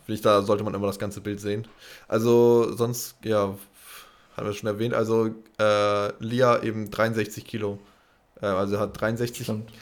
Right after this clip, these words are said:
Speaker 1: dreiundsechzig Kilo und neunundsechzig Kilo Weltrekorde. Auch das ist, äh, enorm krass.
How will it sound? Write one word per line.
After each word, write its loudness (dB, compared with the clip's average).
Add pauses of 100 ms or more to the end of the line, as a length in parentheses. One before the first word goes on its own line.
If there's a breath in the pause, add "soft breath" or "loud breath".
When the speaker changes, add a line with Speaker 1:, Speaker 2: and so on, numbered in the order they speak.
(120 loud breath)
Speaker 1:
dreiundsechzig 2
Kilo 0
und 2
neunundsechzig 0
Kilo -2
Weltrekorde. -2 (180)
Auch -12
das -10
ist, -14
äh, -8 (600 soft breath)
enorm -4 (120)
krass. -6